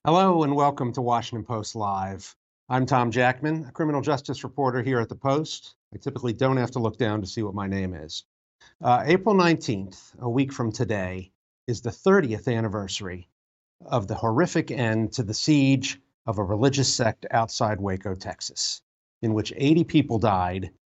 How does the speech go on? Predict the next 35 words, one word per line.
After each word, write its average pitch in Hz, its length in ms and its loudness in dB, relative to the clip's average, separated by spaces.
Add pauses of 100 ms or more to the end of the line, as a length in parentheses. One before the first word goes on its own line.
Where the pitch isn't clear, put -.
(160)
and 107 120 -2
this 143 140 2
came 147 260 2
after 127 300 -2
four 156 500 2
A 143 140 2
T 139 260 0
F 113 220 0
agents 101 600 -4 (280)
were 113 100 -2
slain 117 600 2
along 117 440 0
with 123 120 0
six - 400 -2 (120)
other 156 260 4
members 135 420 2
of 110 120 -2
the 110 60 0
sect 107 440 -4 (480)
at 120 120 -4
the - 40 -16
beginning 131 400 4
of 95 80 -2
the 104 60 -6
siege 98 420 -8
fifty-one 131 680 2
days 101 320 -2
earlier. 95 540 -4 (600)
Our 117 160 4
guests 143 380 0
today 95 580 0 (320)
first 190 380 2
explored 160 440 2
these 113 240 -2
events 110 540 -4